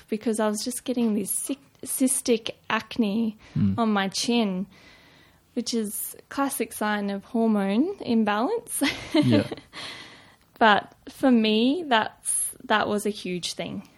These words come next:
Speaker 1: because
Speaker 2: Yeah,
Speaker 1: my
Speaker 2: right.
Speaker 1: liver was just being overwhelmed.
Speaker 2: This is gold, by the way. <laughs> I've got so many notes on this. <laughs> This is fantastic. Okay, so,
Speaker 1: I
Speaker 2: so
Speaker 1: hope I'm making sense.
Speaker 2: Yeah, no,
Speaker 1: <laughs>
Speaker 2: definitely. And, um, and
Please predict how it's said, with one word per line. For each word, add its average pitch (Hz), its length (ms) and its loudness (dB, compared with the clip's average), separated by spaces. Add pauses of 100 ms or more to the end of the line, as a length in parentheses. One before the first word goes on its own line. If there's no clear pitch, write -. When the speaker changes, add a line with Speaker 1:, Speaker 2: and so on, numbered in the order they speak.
(200)
Speaker 1:
because - 300 -2
Speaker 2:
Yeah, 208 60 2
Speaker 1:
my 202 160 2
Speaker 2:
right. 196 80 -2
Speaker 1:
liver 196 300 -2
was 185 300 -6
just - 380 -8
being 196 260 0
overwhelmed. 180 960 -4 (640)
Speaker 2:
This 127 180 6
is 175 120 6
gold, 90 460 4
by 85 160 2
the 85 100 2
way. 78 200 4 (140)
<laughs> - 80 6
I've 127 300 10
got - 180 4
so - 180 4
many 143 160 10
notes 98 380 6
on 90 140 6
this. 107 280 6
<laughs> - 40 12 (840)
This 156 200 10
is 165 140 8
fantastic. 135 680 6 (380)
Okay, 135 300 8
so, 147 240 6
Speaker 1:
I 247 60 8
Speaker 2:
so 262 180 8
Speaker 1:
hope 208 100 6
I'm 269 140 8
making 226 380 2
sense. 214 300 2
Speaker 2:
Yeah, 135 300 10
no, 113 200 8
Speaker 1:
<laughs> 107 40 2
Speaker 2:
definitely. 113 520 4
And, 123 280 10
um, 117 280 10
and 131 220 6